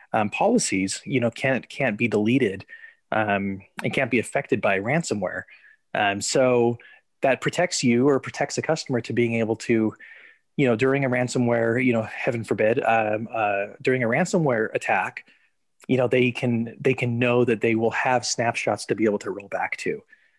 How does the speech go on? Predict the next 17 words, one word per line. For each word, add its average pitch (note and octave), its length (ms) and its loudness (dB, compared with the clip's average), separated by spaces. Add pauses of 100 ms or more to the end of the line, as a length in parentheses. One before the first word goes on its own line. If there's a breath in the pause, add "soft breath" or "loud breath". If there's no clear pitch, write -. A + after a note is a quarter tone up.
(140 soft breath)
Um, G#2 240 -2
because, G#2 300 0
you A2+ 200 -6
know, G#2+ 120 -2
the, G#2+ 220 0
the A2+ 100 -4
scary C#3 380 2
thing B2 200 0
is, B2 200 2
is, A2 140 -4
you A2+ 80 -10
know, A2 200 -8 (300)
even C3+ 380 -2
though B2+ 220 4
everybody's B2 500 2
taking B2 260 0
snapshots, A#2+ 600 -2